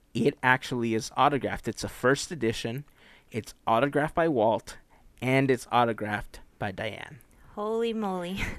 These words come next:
Speaker 1: I mean,
Speaker 2: <laughs>
Speaker 1: I know. I know.
Speaker 2: Wow.
Speaker 1: Right? Talk, talk about having a magical piece of Disney history.
Speaker 2: First edition as well. It's,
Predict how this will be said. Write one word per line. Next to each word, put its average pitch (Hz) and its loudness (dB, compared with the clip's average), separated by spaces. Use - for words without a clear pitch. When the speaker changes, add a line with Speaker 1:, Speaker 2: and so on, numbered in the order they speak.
Speaker 1:
I 156 12
mean, 127 4
Speaker 2:
<laughs> - -10
Speaker 1:
I 156 12
know. 147 10
I 151 10
know. 147 6
Speaker 2:
Wow. 180 4
Speaker 1:
Right? 143 8
Talk, 190 6
talk 196 4
about 185 4
having 139 4
a 120 2
magical 127 4
piece - -4
of 113 -4
Disney 120 -2
history. - -8
Speaker 2:
First 311 2
edition 214 0
as 202 -2
well. 156 4
It's, - -2